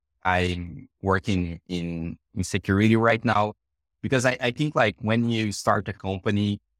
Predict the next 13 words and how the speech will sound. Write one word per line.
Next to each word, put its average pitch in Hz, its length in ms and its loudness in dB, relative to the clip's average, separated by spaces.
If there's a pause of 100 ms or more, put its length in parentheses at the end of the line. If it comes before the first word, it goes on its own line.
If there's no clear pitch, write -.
(220)
the, 90 760 -2 (120)
the 113 100 4
odds 131 240 4
of 131 140 0
success, 107 640 -2
like, 92 260 0
they 104 160 -2
are, 95 400 2
everybody 113 380 -2
knows 90 260 0
they 95 100 -2
are 92 120 2
very 95 500 0